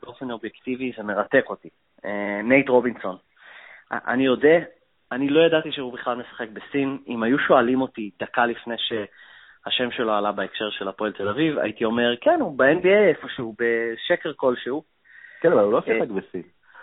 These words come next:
Speaker 2: הוא,
Speaker 1: לא.
Speaker 2: הוא נכשל ב-, הוא נכשל במבחנים. <laughs>
Speaker 1: רגע, אני לא ידעתי את זה, אז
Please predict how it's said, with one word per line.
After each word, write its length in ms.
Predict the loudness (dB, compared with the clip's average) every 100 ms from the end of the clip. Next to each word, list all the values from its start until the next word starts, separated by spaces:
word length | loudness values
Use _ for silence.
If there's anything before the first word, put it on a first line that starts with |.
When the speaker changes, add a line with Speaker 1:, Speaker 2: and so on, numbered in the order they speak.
| -20 _
Speaker 2:
הוא, 180 | -2 0
Speaker 1:
לא. 60 |
Speaker 2:
הוא 180 | 2 0
נכשל 360 | -2 0 2 2
ב-, 80 | 0
הוא 260 | -2 -2
נכשל 280 | -2 0 0
במבחנים. 580 | 0 -4 -4 -4 -2 -2 -6 _ _ _ -20
<laughs> 440 | _ -12 -12 _ -6
Speaker 1:
רגע, 300 | 0 2 2
אני 160 | 2
לא 80 | 4
ידעתי 340 | 6 4 0 -6
את 60 |
זה, 100 | -6
אז 80 | -8